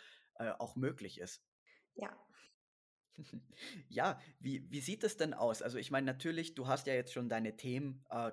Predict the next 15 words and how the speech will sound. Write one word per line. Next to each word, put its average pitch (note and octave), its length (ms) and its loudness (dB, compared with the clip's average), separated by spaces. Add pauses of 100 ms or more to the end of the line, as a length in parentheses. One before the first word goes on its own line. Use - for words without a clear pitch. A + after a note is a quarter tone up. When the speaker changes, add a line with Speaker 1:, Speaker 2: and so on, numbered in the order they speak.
Speaker 1:
genannt, A#2 440 0 (720)
die B2+ 140 -4
du B2+ 120 4
so B2 180 0
generell D3+ 440 4
behandelst, D#3+ 680 2
aber B2 340 4
hast C3+ 300 0
du F#3 100 4
aktuell D3+ 420 4
auch C3+ 120 2
so C3+ 140 -2
einen B2 380 0
besonderen B2 680 2
Fokus? - 680 -4